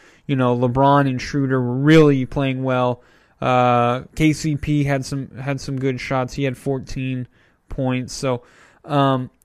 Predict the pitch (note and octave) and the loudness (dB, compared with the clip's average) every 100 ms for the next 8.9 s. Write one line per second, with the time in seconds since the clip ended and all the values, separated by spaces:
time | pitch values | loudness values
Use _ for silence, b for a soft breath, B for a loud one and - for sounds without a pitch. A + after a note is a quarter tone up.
0 | _ - G#3 G3 G#3+ B2 G3+ - G#3+ B3 | _ -6 0 4 4 2 -6 -4 0 2
1 | A3+ - A#3 D#3+ D3+ E3 E3 E3 - D3+ | 2 2 2 2 4 4 2 -2 0 0
2 | D3 F#3+ - - _ - D#3+ E3 D#3 D3+ | 0 -2 -4 -8 _ -14 -10 -2 0 2
3 | D3 - b b b b b D#3 D#3 E3 | 0 -6 b b b b b 2 4 4
4 | F3 E3+ D3 D3+ D#3+ D#3 C#3+ B2+ C#3+ D3+ | 4 2 4 4 4 2 -2 -2 -2 -4
5 | - C#3+ C3+ C3 B2 C#3+ C#3 - C#3 C#3+ | -2 -2 0 -2 -4 -8 -6 -2 0 0
6 | B2+ B2+ D3+ - C3+ B2+ A#2 A#2 C3+ C#3 | 0 0 -2 -4 -6 -6 -8 -8 -6 -2
7 | C#3+ C#3 C3+ C3 - C#3 C3 B2+ C3 C3+ | -2 -2 -2 -8 -8 -4 -4 -2 -2 -2
8 | C3+ C#3 B2+ C3 C#3+ - C#3 C#3 C#3+ | -2 -4 -4 -4 -4 -6 -4 -4 -6